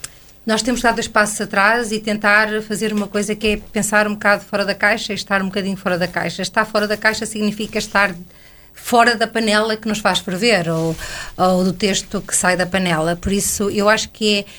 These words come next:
importante, porque se nós tivermos este cuidado, nunca temos ataques de raiva, nem de forma ponderada, temos menos, eh, acessos de falta de educação e de rudeza e até de pouca humanidade,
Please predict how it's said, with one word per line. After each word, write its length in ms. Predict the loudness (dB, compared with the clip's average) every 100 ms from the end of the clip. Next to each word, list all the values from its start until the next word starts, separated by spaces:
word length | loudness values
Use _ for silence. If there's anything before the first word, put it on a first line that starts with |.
| -10
importante, 580 | -2 0 0 2 2 0
porque 240 | -4 -6 -2
se 140 | -2
nós 300 | 0 0 -2
tivermos 380 | -4 -2 0 0
este 180 | 0 -4
cuidado, 420 | -2 0 4 2 0 -12 _ _ _
nunca 260 | -2 0 0
temos 260 | 0 0
ataques 400 | 0 0 0 -2
de 60 | -10
raiva, 720 | 2 4 4 2 0 2 2
nem 260 | 2 0
de 60 | 0
forma 280 | -2 -2 -2
ponderada, 800 | -2 -2 2 4 4 2 -4 -6
temos 340 | -4 -4 -2 0
menos, 640 | 2 2 2 -2 -2 -4 -10 -20 -20 -6
eh, 260 | 0 2 2
acessos 520 | 2 2 2 0 -4
de 80 | -4
falta 280 | -2 -2 -2
de 60 |
educação 480 | -4 -4 -4 -2 -2
e 60 | -2
de 80 |
rudeza 560 | -4 -4 0 0 0 0
e 120 | -2
até 240 | -2 -2 -4
de 80 |
pouca 280 | -4 -6 -4
humanidade, 560 | -2 0 2 4 2